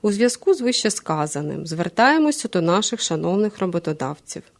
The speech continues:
Не чекайте на візит перевіряючих. Оформлюйте працівників на роботу та виплачуйте заробітну плату відповідно до вимог законодавства. Також повідомляємо слухачам,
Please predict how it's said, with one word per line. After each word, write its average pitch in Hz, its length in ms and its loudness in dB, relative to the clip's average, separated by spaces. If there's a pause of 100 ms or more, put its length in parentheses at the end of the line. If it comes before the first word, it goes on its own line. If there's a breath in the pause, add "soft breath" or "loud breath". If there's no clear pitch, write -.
Не 202 120 2
чекайте 240 600 0
на 196 180 2
візит 180 400 -2
перевіряючих. 165 1000 -2 (560 loud breath)
Оформлюйте 240 600 2
працівників 180 800 -2
на 262 140 2
роботу 175 560 -2
та 170 160 -2
виплачуйте 170 600 -2
заробітну 160 600 -2
плату 208 480 -2
відповідно 165 540 -4
до 170 160 -2
вимог 208 380 0
законодавства. 170 920 -6 (1160 loud breath)
Також 320 340 2
повідомляємо 208 800 2
слухачам, 175 720 -8